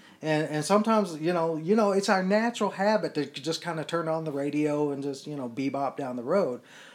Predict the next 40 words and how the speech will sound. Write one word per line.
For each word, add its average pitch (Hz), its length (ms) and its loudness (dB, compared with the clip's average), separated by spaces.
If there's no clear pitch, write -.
But - 200 2
a 135 60 0
lot 208 240 6
of 262 100 -2
times, 220 520 0
like, 151 320 -2
I've 208 260 2
just 160 240 -6
felt 156 200 2
like, 131 260 -6
"You 175 60 -4
know 233 80 -2
what? 233 360 0
I'm 190 140 -2
just 269 160 -4
gonna 143 220 -4
turn 151 220 -6
off 156 180 -2
the 151 80 -6
radio. 180 500 0
I'm 139 140 -6
gonna 135 140 -8
shut 180 320 0
out 180 220 0
all 160 180 0
the 175 100 -2
noise 185 480 -2
and 151 140 -6
stuff." 185 340 0
And, 147 380 -4
man, 175 260 2
you 160 120 -2
just - 160 -10
have 156 200 -8
this 147 180 -6
awesome 165 400 -2
time 190 260 0
with 190 140 -2
the 170 80 0
Lord. 160 420 -4